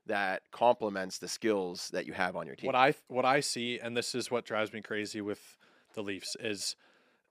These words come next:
Speaker 2: it's a constant battle between them trying to outscore their problems
Speaker 1: Yeah, that's
Speaker 2: and trying
Speaker 1: it.
Speaker 2: to weather the storm and not being able to score. They can't, they haven't found the middle ground. And I
Speaker 1: Mm.
Speaker 2: think the problem is, is that the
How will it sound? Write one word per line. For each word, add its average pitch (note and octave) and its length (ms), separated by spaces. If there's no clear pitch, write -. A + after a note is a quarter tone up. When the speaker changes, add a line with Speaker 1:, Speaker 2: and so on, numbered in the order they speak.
Speaker 2:
it's B2+ 160
a C3 40
constant C3 480
battle A#2 460
between A#2 360
them A#2 240
trying A#2 300
to A2 60
outscore A#2+ 500
their A#2 120
problems B2 680
Speaker 1:
Yeah, B2 240
that's G2 160
Speaker 2:
and C3+ 160
trying B2+ 300
Speaker 1:
it. - 20
Speaker 2:
to C3 100
weather A#2+ 320
the A2 100
storm A#2 320
and A2+ 120
not A#2 180
being G#2+ 140
able G#2 160
to G2 80
score. F#2 280
They A#2 120
can't, D#3 240
they C3 100
haven't B2+ 260
found B2 220
the A2+ 60
middle A2+ 200
ground. A2 380
And G#2 100
I C3+ 120
Speaker 1:
Mm. - 20
Speaker 2:
think D#3+ 220
the E3+ 100
problem B2+ 400
is, A2+ 160
is G#2+ 140
that A2 180
the A#2 420